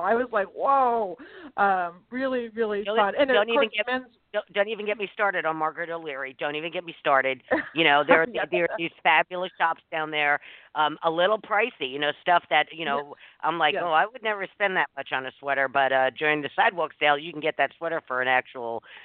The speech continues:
Speaker 2: realistic price. So, uh, yeah, very, very, very
Speaker 1: Yes.
Speaker 2: exciting.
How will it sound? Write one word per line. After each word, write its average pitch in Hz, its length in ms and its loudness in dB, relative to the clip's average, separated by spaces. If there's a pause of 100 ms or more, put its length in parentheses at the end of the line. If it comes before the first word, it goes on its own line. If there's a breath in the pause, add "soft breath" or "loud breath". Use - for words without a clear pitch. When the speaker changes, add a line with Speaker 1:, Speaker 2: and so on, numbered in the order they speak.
Speaker 2:
realistic 139 500 -2
price. 107 360 0
So, 123 200 -2
uh, 110 260 2 (120)
yeah, 120 180 0 (220)
very, 127 220 4 (140)
very, 135 240 4
very 104 180 -4
Speaker 1:
Yes. - 80 -14
Speaker 2:
exciting. 82 300 -8